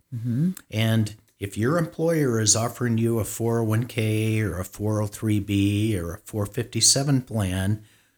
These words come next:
Speaker 2: you wanna make sure that you participate in that program. And especially the fact if they're offering you some type of a match, because we call that
Speaker 1: Free money.
Speaker 2: free money.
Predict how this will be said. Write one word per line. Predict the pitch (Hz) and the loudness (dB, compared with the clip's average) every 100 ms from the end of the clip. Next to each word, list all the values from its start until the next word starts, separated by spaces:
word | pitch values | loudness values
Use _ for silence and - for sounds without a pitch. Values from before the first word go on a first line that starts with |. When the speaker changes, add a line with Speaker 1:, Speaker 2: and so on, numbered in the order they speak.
| _ - | _ -6
Speaker 2:
you | 95 113 139 | 0 4 4
wanna | 151 147 | 4 4
make | 135 131 | 2 2
sure | - 139 123 | 0 2 0
that | 107 | -2
you | 113 | -4
participate | 113 - 127 117 - 107 95 | -4 -6 -2 0 0 0 0
in | 95 | 0
that | 92 95 | -2 -4
program. | - 135 107 95 82 87 _ | -6 -4 -2 -4 -6 -10 _
And | 104 95 | -2 2
especially | 85 - - 220 220 - 131 117 | 4 4 4 2 2 2 2 2
the | 107 | 0
fact | - 95 92 117 - - - _ - | -2 0 0 -2 -4 -16 -18 _ -4
if | 104 - | -4 -2
they're | 110 104 110 110 _ _ | 0 2 0 -4 _ _
offering | 107 104 - 107 101 | -2 -2 -2 0 2
you | 101 104 95 | 4 2 2
some | - 117 127 | 2 2 0
type | 139 131 117 | -2 -4 -4
of | 127 | 0
a | |
match, | 120 147 110 85 - | 2 2 0 -2 -4
because | - 101 110 104 98 - - - - | -4 -4 0 2 2 2 -8 -20 -2
we | 110 147 | 0 0
call | - 127 110 | 0 0 2
that | 107 107 107 - - | 2 0 -2 -6 -2
Speaker 1:
Free | 165 208 | 2 6
money. | 175 127 92 - | 6 6 2 -2
Speaker 2:
free | 107 127 147 | 0 4 4
money. | 135 131 85 80 | 4 4 2 -4